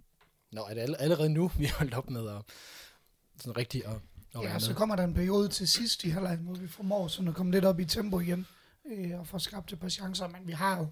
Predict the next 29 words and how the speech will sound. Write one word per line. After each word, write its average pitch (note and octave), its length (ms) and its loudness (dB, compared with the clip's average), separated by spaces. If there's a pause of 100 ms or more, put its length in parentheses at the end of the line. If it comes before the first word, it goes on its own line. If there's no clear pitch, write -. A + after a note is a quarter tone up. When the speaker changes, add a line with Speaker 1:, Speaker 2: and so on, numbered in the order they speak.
(720)
Speaker 2:
vi - 60 -10
har - 180 2
jo F#3+ 60 6
en F#3+ 60 2
hel G3+ 280 6
del. F#3 300 4 (100)
Altså, E3+ 340 0 (180)
øh, F3 440 -2 (240)
de F#3 140 0
redder F#3 200 4
en F3+ 220 0
på, F3+ 400 -6 (160)
på G3 140 4
vej G3 180 2
i F#3+ 100 6
mål, F3+ 520 6
øh, F3 400 -2
med F#3+ 280 -8 (520)
høj, F3 580 0
høj, F3 160 -2
et E3 180 -2
ben, F3 340 0
der F3 120 -2
kommer F3 340 0
i - 20 -2
vejen, F3+ 320 -2
og F3+ 100 -2
så, G#3+ 140 -4
øh, F3 380 -2